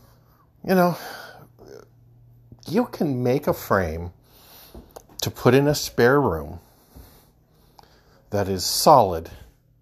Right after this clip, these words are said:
for about eighty dollars. This is made up primarily of two-by-fours, a couple of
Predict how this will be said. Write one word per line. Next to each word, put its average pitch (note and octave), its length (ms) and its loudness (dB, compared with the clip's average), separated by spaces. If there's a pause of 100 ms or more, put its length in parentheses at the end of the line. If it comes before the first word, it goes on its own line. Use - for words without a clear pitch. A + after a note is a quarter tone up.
(240)
for A2+ 220 -6
about C#3+ 500 -4
eighty G#2+ 280 -4
dollars. D#2 580 -10 (2000)
This D3+ 220 4
is F3 140 -2
made D#3+ 260 2
up - 440 2
primarily A2+ 880 -2
of F#2+ 640 -4
two-by-fours, A#2+ 720 -2 (1000)
a G3+ 60 -8
couple A3+ 640 4
of B2 1000 0